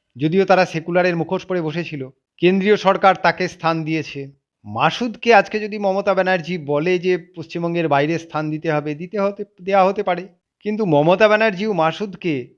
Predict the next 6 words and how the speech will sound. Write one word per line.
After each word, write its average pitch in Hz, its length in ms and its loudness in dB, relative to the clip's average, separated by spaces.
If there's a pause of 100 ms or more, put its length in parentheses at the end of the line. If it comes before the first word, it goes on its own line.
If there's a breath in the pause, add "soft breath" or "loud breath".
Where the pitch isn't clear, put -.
(500)
পশ্চিমবঙ্গে 185 540 0 (340)
আগামী 170 240 0
দিনে 185 240 0
রাখতে 135 340 0
পারবে 147 340 2
কিনা, 165 280 -2